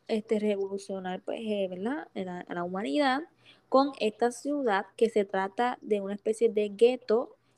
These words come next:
que promete albergar nueve millones de personas, como dijo Carla, que vivirán a cinco minutos de todas sus necesidades, como transporte público eficiente que elimina la necesidad de autos como, pues, ¿sabes? Con, que usan carbón y toda esa ó-,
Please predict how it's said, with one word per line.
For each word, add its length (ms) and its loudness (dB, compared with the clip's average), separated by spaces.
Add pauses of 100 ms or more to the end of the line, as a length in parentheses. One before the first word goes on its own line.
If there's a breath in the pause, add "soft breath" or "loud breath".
que 120 4
promete 380 -4
albergar 420 -2
nueve 200 -6
millones 240 -8
de 40 2
personas, 320 -4
como 140 -4
dijo 160 -4
Carla, 400 -2 (580 loud breath)
que 180 4
vivirán 580 2
a 100 0
cinco 380 0
minutos 480 2
de 100 4
todas 320 2
sus 80 -4
necesidades, 840 -2
como 280 -2
transporte 640 0
público 600 -2
eficiente 840 -2
que 160 0
elimina 440 0
la 160 -2
necesidad 680 -2
de 280 2 (360 loud breath)
autos 600 4
como, 380 -2
pues, 140 -6
¿sabes? 180 -2
Con, 640 -8 (220)
que 240 2
usan 300 -6
carbón 500 -2
y 40 -4
toda 120 0
esa 260 -4
ó-, 140 -2